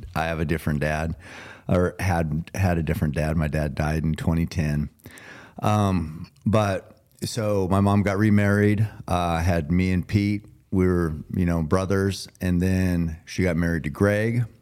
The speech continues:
and had you and Megan. And so that's my, uh, my half brother's you and half sister's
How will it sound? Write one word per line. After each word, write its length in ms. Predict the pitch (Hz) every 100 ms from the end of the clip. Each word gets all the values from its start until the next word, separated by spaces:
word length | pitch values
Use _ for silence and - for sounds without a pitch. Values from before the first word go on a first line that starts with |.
| _ _ -
and 160 | 87 85
had 540 | 92 85 80 76 82 - _ _ _ _
you 540 | 85 87 92 104 110 110 _
and 180 | 82 82
Megan. 460 | 95 82 80 90 - - - - - - -
And 140 | 95 90
so 400 | 98 82 80 73
that's 260 | 85 82 -
my, 280 | 90 85 85
uh, 300 | 82 76 78 80 - _ _
my 160 | 85 73
half 340 | 76 87 -
brother's 460 | 90 87 90 90 82
you 340 | 87 95 101
and 180 | 82 73
half 300 | 87 82 76
sister's 680 | - 85 - 85 78 71